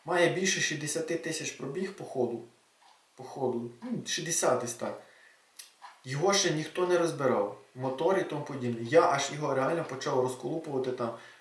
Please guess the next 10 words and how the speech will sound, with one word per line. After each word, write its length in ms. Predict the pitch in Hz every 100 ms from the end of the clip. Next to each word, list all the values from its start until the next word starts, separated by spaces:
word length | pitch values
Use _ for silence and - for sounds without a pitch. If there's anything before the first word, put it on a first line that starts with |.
| -
бо 60 |
обірвало 500 | 135 135 143 151 131
вухо 320 | 131 190 190 175
на 140 | 170
радіатор. 580 | 165 160 170 160 147 143 - _ _ _ _ _ _ - - _ _ - _ _ -
Розумієте, 500 | 127 151 170 165 -
через 320 | 156 151 147
то, 360 | 170 160 147 - - -
е, 140 | 139 131 110 131
е, 440 | 135 131 123 123